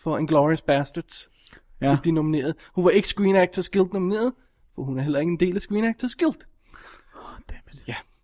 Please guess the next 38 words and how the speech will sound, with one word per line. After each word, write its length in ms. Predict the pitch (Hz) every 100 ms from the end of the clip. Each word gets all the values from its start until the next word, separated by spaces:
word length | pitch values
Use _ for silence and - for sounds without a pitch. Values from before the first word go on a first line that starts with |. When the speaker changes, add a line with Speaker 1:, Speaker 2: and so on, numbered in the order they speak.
| _ _ -
Speaker 1:
Der 80 | -
var, 140 | 170 -
der 120 | 185
er 60 |
de 100 | 180
jo 60 | 190
nomineret, 500 | 180 170 175 180 175 165
øh, 60 | 151
Diane 260 | 156 143
Kruger 340 | 143 170 156 175
for 180 | 165 151
Inglourious 380 | 151 151 156 -
Basterds 460 | 143 143 - 156
til, 180 | - 147
til 160 | - 147
Screen 220 | - 160
Actors 260 | 151 151
Guild, 180 | - 147
som 120 | 143
jeg 60 | 139
ikke 140 | 143
synes 340 | - 165 - -
var 80 | 147
s- 200 | 180 - _ _ _ _ _ _ _
Speaker 2:
Ja, 100 | - 165
hun 100 | 170
var 60 |
udmærket, 520 | 156 185 180 127 120 135
Speaker 1:
Ja, 60 |
Speaker 2:
men 40 | 143
Speaker 1:
hun 60 |
Speaker 2:
hun 40 | 175
Speaker 1:
var 60 |
Speaker 2:
var 60 | 170
Speaker 1:
fin, 80 | 131
Speaker 2:
ikke 120 | 180
Speaker 1:
og 60 |
Speaker 2:
sådan 120 | 208